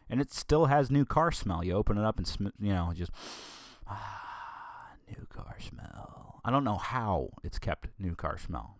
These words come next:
but it still has it. And it's fun to drive and all that stuff. And I, it's just 'cause my car's getting old. It's t-,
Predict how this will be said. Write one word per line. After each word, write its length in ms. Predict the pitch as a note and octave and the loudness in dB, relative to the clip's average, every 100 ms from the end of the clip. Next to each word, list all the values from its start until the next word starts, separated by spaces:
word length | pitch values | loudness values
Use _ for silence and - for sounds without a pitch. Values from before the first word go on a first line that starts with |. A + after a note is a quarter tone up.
| - | -2
but 200 | F2+ - | -2 -2
it 160 | G2 F#2+ | -8 -8
still 280 | - A#2+ A2 | -4 -4 -2
has 260 | B2 C#3 | -4 -6
it. 120 | E2+ - - - - - _ _ _ _ _ _ - | -8 -14 -20 -20 -20 -20 _ _ _ _ _ _ -2
And 100 | G#2+ | -2
it's 120 | - | 2
fun 220 | E3+ F3 | 4 4
to 80 | B2+ | 4
drive 800 | F#2+ G#2+ A2 A#2 A#2 A#2 A#2 G#2+ | 2 8 10 10 10 8 4 2
and 120 | G2 | 2
all 140 | G2+ | 4
that 260 | G2 G2+ G2 | 4 2 0
stuff. 320 | - G2 G2 | 2 4 4
And 120 | G2+ | 2
I, 160 | G#2 A#2+ | 0 0
it's 160 | E3 - | -2 -6
just 120 | D3+ | 0
'cause 180 | B2+ G2 | 0 2
my 140 | F#2+ | -2
car's 320 | - F2+ F2 | 0 0 0
getting 220 | - D2+ | -2 -6
old. 320 | - C#2 E2 C#2 | -6 -6 -4 -6
It's 200 | - - | -10 -10
t-, 120 | - | -6